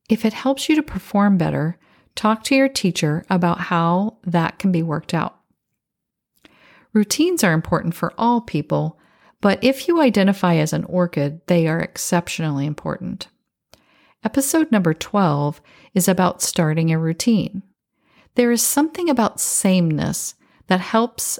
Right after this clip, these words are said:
an orchid to feel safe and able to work through situations that typically cause them stress. It is important to work through hard emotions and situations. Episode number twenty-six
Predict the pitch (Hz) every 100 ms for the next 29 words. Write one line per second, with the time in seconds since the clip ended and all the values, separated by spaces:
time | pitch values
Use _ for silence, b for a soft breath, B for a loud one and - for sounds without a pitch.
0 | - 196 - 185 175 160 - 160 175 156
1 | - - 170 151 156 - 175 165 175 170
2 | 185 - 175 170 170 - 160 160 143 -
3 | 156 170 170 143 156 165 b b b 226
4 | - 269 247 - 160 - 156 151 - 160
5 | 165 - 180 - - - _ _ _ _
6 | _ _ b b b b b 247 240 233
7 | - 302 285 254 196 175 180 180 - 180
8 | 185 196 - 165 165 160 160 - 165 180
9 | 196 190 185 - 220 247 - - - -
10 | - b b b b b 190 190 185 190
11 | 180 170 156 - 160 147 - - 240 208
12 | - -